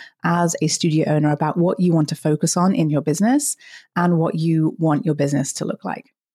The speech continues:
So I hope that was helpful to you as we come to the end of this episode today. You know, the branding really is the heart and soul of your business. Truly it is.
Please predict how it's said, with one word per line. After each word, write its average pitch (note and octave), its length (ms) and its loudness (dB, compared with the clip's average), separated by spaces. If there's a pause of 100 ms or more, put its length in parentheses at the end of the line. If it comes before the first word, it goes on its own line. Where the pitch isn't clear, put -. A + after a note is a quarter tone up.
So A3+ 200 0
I B3 120 0
hope A#3+ 340 0
that F#4 160 -2
was E4 100 0
helpful - 460 -2
to - 140 0
you D#3 280 2
as B3 560 0
we A3 140 2
come G#3 260 2
to - 80 -6
the F#3 120 0
end F3 120 2
of E3 60 0
this D#3+ 140 0
episode D#3 440 -2
today. - 480 -4 (340)
You G3+ 120 2
know, G3 120 2
the A3 160 0 (140)
branding A#3+ 460 2
really G3+ 320 2
is E3 380 2
the E3+ 100 0
heart F3+ 540 0
and F3 140 4
soul F3+ 720 0
of D#3+ 360 -2
your D#3 160 0
business. D3 440 -2
Truly A#3+ 460 2
it - 120 -2
is. - 440 -4